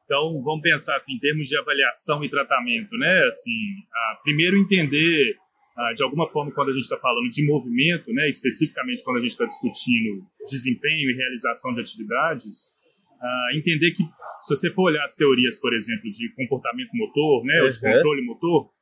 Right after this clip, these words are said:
Speaker 1: é, de alguma forma parece que a forma como a gente se movimenta,
Speaker 2: Uhum.
Speaker 1: ela é guiada por gasto energético,
Speaker 2: Certo.
Speaker 1: né? Assim, então existe esse parâmetro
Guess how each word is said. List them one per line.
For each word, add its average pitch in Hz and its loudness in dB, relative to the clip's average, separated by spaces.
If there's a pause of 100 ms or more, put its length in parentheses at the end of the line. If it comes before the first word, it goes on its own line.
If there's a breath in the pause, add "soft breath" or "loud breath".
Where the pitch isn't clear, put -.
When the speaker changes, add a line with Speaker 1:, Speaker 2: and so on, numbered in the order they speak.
(320)
Speaker 1:
é, 120 0 (360)
de 113 -2
alguma 156 6
forma 165 0
parece 160 2
que 165 2
a 135 -6
forma 185 4
como 165 2
a 151 0
gente 143 -4
se - -2
movimenta, 139 0 (140)
Speaker 2:
Uhum. 139 -8 (200)
Speaker 1:
ela 147 2
é 160 0
guiada 151 0
por 151 -4
gasto 151 -4
energético, 139 0 (100)
Speaker 2:
Certo. 107 -2
Speaker 1:
né? 160 6
Assim, 147 2
então 143 0
existe 170 0
esse 165 0
parâmetro 156 -2